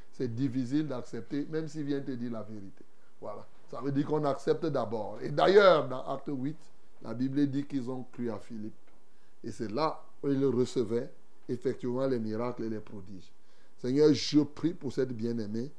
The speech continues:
Alléluia, que ta volonté, ô Dieu de gloire, se manifeste.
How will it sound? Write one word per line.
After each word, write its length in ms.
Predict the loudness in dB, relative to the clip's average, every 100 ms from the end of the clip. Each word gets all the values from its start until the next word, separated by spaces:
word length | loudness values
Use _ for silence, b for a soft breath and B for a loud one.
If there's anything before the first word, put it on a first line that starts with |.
| b b -6
Alléluia, 1080 | -2 0 -2 -4 10 12 12 12 10 2 2
que 80 | 0
ta 220 | 4 2 2 -2
volonté, 840 | -2 0 0 0 -2 -4 0 0 0 0
ô 200 | 0 0
Dieu 220 | -2 -2
de 80 | -2
gloire, 320 | -2 -2 -4
se 140 | -6 -8 -8
manifeste. 640 | -8 -8 -8 -8 -8 -8